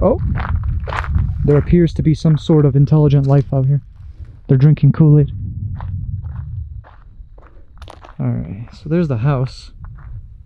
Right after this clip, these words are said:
And we are just, like, in this massive, like,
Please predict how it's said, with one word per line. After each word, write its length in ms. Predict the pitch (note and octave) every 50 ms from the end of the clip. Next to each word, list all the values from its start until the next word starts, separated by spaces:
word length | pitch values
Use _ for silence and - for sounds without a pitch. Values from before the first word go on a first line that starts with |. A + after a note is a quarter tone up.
| - - - - - - - - - _ _ - - - - - - - - - -
And 220 | - - B2 B2 B2+
we 140 | C3+ C#3+ D3
are 220 | D3 C#3+ C#3 C3+
just, 200 | C3 C3 - -
like, 220 | D3 C3+ B2+ -
in 200 | C#3+ C#3 D3 C#3+
this 120 | C3 A#2+ A#2
massive, 540 | C3 C3 C#3 D3+ D#3 C#3+ - - C#3 A#2+ A#2+
like, 360 | A#2+ A#2 A2+ - - -